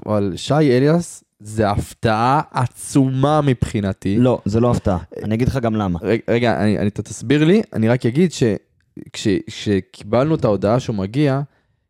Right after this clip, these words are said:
Speaker 1: הרבה גבות הורמו, כי הרגשתי שוואלה, לא, מדמון לא יקבל את הדקות שלו, וזה באמת, אנחנו רואים מה שקרה, כן, בסופו של דבר.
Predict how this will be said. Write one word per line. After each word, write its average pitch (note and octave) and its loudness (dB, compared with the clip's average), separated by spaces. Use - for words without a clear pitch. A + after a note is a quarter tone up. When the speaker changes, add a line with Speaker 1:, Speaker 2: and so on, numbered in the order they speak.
Speaker 1:
הרבה A2+ 0
גבות D#3+ 2
הורמו, C#3 2
כי D3 -2
הרגשתי E3+ 2
שוואלה, E3+ 2
לא, D#3 2
מדמון F3+ 0
לא C3+ 0
יקבל G#2+ -2
את G#2 -4
הדקות G#2+ -2
שלו, G#2+ -2
וזה G2+ -2
באמת, G#2 0
אנחנו G#2+ -2
רואים G#2+ 4
מה A2 2
שקרה, C#3+ 0
כן, C#3 -2
בסופו A#2+ -4
של A#2 -2
דבר. G2 -2